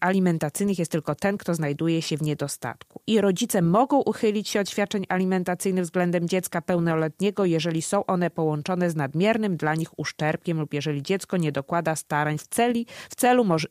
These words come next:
uzyskania możliwości samodzielnego utrzymania się”. Bywają wypadki, że ktoś się stara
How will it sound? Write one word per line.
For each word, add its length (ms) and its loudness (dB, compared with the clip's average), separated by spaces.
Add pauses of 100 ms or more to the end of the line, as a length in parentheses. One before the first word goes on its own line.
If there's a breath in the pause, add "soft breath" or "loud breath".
uzyskania 640 0 (260 loud breath)
możliwości 500 0
samodzielnego 640 -2
utrzymania 600 -6
się”. 180 -10 (440 loud breath)
Bywają 560 2
wypadki, 800 -4 (360 loud breath)
że 160 0
ktoś 320 0
się 240 -2
stara 580 -6